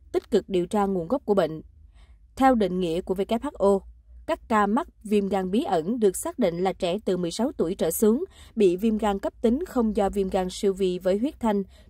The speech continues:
trên năm trăm E U một lít, ast hoặc A N T. Thời gian mắc bệnh,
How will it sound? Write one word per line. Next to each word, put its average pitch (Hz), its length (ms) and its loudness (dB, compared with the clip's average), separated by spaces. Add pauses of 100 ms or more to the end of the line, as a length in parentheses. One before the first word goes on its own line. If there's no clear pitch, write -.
trên 226 260 4
năm 220 200 0
trăm 214 300 0
E 202 240 -2
U 196 160 4
một 185 220 -6
lít, 285 120 4 (420)
ast 302 260 -2 (380)
hoặc 185 240 -2 (240)
A 196 340 0
N 185 60 -2
T. 190 100 -10 (1600)
Thời 247 160 8
gian 269 180 4
mắc 359 160 -6
bệnh, 170 280 -2